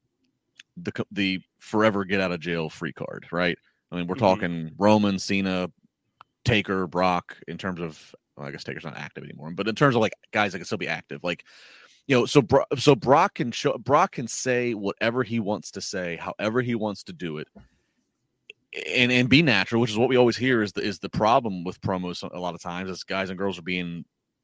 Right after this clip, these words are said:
Speaker 1: the, the, somebody else is trying to write for them, and it doesn't sound natural. It sounds too redundant. Uh, Brock can be himself. And,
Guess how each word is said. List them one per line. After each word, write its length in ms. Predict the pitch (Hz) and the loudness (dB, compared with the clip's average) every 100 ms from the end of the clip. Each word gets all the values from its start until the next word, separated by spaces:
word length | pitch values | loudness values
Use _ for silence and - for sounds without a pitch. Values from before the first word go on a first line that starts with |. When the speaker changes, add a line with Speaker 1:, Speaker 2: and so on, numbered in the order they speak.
| _ | _
Speaker 1:
the, 120 | - | -14
the, 140 | - 95 | -12 -4
somebody 220 | 127 110 | -2 0
else 100 | 107 | -2
is 60 | - | -2
trying 160 | 104 | -2
to 40 | 85 | 0
write 240 | 92 110 | 0 0
for 120 | - | -6
them, 180 | 87 92 | -8 -6
and 80 | 85 | -8
it 60 | |
doesn't 160 | 92 98 | -10 -10
sound 180 | 101 92 | -12 -8
natural. 320 | 85 90 90 | -8 -8 -12
It 80 | - | -10
sounds 300 | 87 87 - | -10 -10 -10
too 200 | - 90 | -10 -10
redundant. 480 | 85 90 120 90 - _ _ _ _ - | -6 -6 -6 -8 -10 _ _ _ _ -4
Uh, 40 | |
Brock 320 | 117 127 151 - | 6 8 8 6
can 140 | 143 | -2
be 200 | 107 120 | 0 2
himself. 420 | 123 - 151 82 | 2 0 -2 -2
And, 120 | - | -4